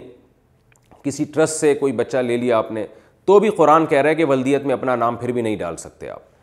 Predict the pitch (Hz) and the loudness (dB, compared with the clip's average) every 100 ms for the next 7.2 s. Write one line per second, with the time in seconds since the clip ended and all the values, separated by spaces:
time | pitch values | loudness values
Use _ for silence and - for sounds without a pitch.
0 | _ _ _ - 113 120 120 135 208 202 | _ _ _ -8 -4 0 0 2 0 0
1 | - - - 175 175 147 123 92 80 98 | -6 -20 -2 4 4 4 0 -2 -6 -8
2 | 117 160 147 156 143 160 147 156 151 143 | -4 -2 0 0 2 2 2 2 2 2
3 | 143 160 156 110 131 120 170 165 - - | 4 4 2 0 -4 0 0 0 -4 -18
4 | - _ _ - 117 - 131 123 127 - | -20 _ _ -10 -8 -4 -2 0 -2 -4
5 | 110 113 113 110 101 104 - 101 113 113 | -4 -2 -2 0 0 -2 -4 -4 -4 -4
6 | 120 139 139 131 - 107 110 117 110 113 | -4 -4 -4 -4 -4 -4 -2 -4 -2 -2
7 | 101 - | -2 -4